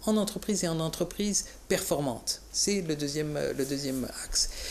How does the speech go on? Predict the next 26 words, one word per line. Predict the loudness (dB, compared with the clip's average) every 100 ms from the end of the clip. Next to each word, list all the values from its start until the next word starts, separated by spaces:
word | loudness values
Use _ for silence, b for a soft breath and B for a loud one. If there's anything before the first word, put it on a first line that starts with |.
| B
Et | 2
donc, | 2 2
c'est | 0
pour | 0 0
ça | 2
que | 2
même | 0 0 -2 -4 -6 -8 -6 -2
à |
l'intérieur | -2 0 0 4 2 0 -6 -16 -18 -20 -20 -18 -16 -10 -2
de | 0
chaque | 0 -2 0
wilayat, | 2 4 4 2 2
ce | 0 0
que | 0
l'on | 0 2
essaie | 2 2
de, | 0 -2
de, | -4 -8 -10 B B B -8
de, | -4 -2 -2
de | -2 -2
faire, | 0 0
on | 2
va | 0
récompenser | 0 0 0 0 0 2
les | 2 4
cinquante, | 4 4 2 0 -2 0